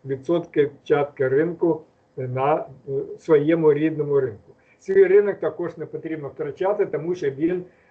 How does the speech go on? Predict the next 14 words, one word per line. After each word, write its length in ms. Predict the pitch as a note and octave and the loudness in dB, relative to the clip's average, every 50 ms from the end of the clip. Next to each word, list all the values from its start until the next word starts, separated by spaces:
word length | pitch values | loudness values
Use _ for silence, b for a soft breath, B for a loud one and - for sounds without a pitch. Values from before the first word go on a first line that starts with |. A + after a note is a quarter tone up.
| b b - G2+ G#2 | b b -14 -8 -6
ну, 240 | D#3+ F3 E3 D3+ D3 - - - - - - - - _ _ - | -6 -6 -6 -8 -10 -14 -20 -20 -20 -20 -20 -20 -20 _ _ -10
з-, 480 | D#3+ D#3 C#3+ C#3+ D3+ - D#3 C#3 C3+ | -8 -8 -8 -10 -12 -14 -14 -14 -10
за 160 | C3 C3 E3 | -6 -4 -2
умови 540 | F3+ F3+ - F#3 E3+ F3 G#3 A3 G3 F#3 F#3+ | -2 0 -2 0 4 4 4 4 4 4 2
і, 160 | F#3+ - G3 | 2 2 -2
е, 380 | F3 E3+ - - D#3+ D3+ C#3+ C3+ C3+ | -6 -6 -6 -6 -6 -6 -8 -10 -10
є 200 | C3+ D3 F3 E3+ | -6 -4 -4 -2
таким 380 | E3 D#3+ D3+ D3 - F3 E3 D#3 | 0 -2 -4 -4 -4 -8 -6 -4
високомаржинальним, 1120 | D3+ D3+ D3+ - E3 D#3 - D3+ D3 D3 C#3 B2+ A#2+ D3 D3 D3 C#3+ C#3 B2 G#2+ G#2 G#2 G#2 | -4 -4 -2 -2 -4 -4 -4 -6 -6 -6 -6 -4 -4 -6 -6 -4 -4 -6 -6 -8 -10 -14 -8
да? 120 | G#2+ C3+ C3+ | -6 -6 -6
Там 220 | - - C3+ C3 | -6 -6 -8 -4
багато 400 | B2 D3 C#3 D3+ E3 D#3+ - C#3+ | -2 -2 0 0 0 0 -2 -4
можна 220 | C#3+ D3 C3 C3+ C#3 | -8 -6 -6 -6 -6
отримати 420 | C3+ D3 C#3 C#3+ C#3 C3+ - C#3+ | -6 -4 -4 -4 -4 -4 -4 -6